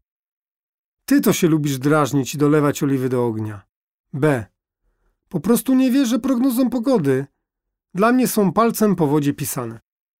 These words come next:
Czy kiedykolwiek byłeś świadkiem takiej rozmowy?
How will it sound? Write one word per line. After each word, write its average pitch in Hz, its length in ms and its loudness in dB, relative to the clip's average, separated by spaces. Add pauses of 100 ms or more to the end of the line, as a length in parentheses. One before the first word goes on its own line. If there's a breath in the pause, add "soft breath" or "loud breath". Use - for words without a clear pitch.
(480)
Czy 185 120 -8
kiedykolwiek 214 560 2
byłeś 180 240 2
świadkiem 143 440 -4
takiej - 240 -6
rozmowy? 123 560 -6